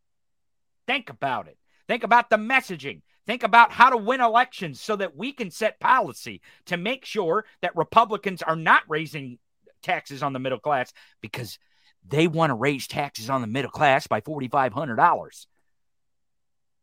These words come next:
n-, in a federal tax scheme to make sure they tax the middle class, because they don't think the middle class are paying enough. They're not paying their fair share.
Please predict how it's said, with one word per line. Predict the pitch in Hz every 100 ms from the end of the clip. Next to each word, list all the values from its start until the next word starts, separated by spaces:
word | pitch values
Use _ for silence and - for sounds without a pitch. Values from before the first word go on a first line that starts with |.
| _ _ 117
n-, | 139 - 127 -
in | 147
a | 117
federal | - 214 196 110
tax | - - 82 -
scheme | - 220 76 _ _ _ _ _ _ _ _
to | -
make | 156 160
sure | - 170
they | 170
tax | 135 - 180 -
the | 180
middle | 175 180
class, | - 240 175 - - - _ _ -
because | 156 185 151
they | 240 285
don't | 233 233 196
think | 226 - _ -
the | 127
middle | 226 202
class | 226 226 208
are | 127
paying | - 254 262 240
enough. | 233 180 - - -
They're | 302
not | 302 -
paying | 294 285 254
their | 233
fair | - 254 233
share. | - 233 147